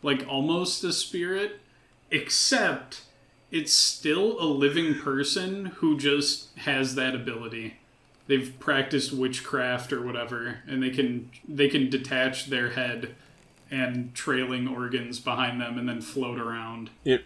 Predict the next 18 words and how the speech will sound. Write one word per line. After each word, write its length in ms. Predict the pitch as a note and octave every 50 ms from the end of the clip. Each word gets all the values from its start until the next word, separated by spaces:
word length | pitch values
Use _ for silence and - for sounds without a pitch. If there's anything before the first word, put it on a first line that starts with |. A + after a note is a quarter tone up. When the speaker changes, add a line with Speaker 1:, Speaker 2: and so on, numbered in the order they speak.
| - -
Speaker 2:
rules. 680 | - A2+ G#2 G#2+ G#2+ G#2+ G2+ F#2+ F2 F2 F#2 F2+ G2 D#3+
Speaker 1:
Yeah, 260 | D#3+ D#3 C#3+ C#3 C#3 D3
and 120 | D3+ E3
it, 560 | D#3+ D#3 D#3+ - E3+ D#3 D3 C#3+ - - D#3 C#3
they 100 | D#3+ D#3
like 280 | D#3 D#3 E3 E3+ E3 -
to 440 | - G3 F3 D#3+ D#3 D3+ C#3+ C#3 C#3
drink 380 | C3 C3 C3+ C#3 C#3+ D3+ C#3+ -
the 80 | D#3 C#3
blood 540 | B2+ B2 B2+ B2 B2+ B2+ C3 C3 C3 C3 C#3+
of, 340 | C#3 C3 B2+ B2+ B2 B2 C3
like, 280 | B2+ A#2+ A#2 - -
pregnant 500 | - - B2+ B2 B2 C3 C#3+ C#3 D3+ C#3+
women, 500 | D3+ D3+ D#3 E3 E3 F3 F3+ F3+ E3+ E3+ - - - - - - - - - - -
and 200 | C#3+ C#3 C3 C3 B2+
so 480 | - - C#3 C3 C3 C3 C3 C3 C3
they'll, 300 | B2+ B2+ C3+ B2+ B2+ C3
like, 380 | C3 C3 B2+ B2+ B2 B2 -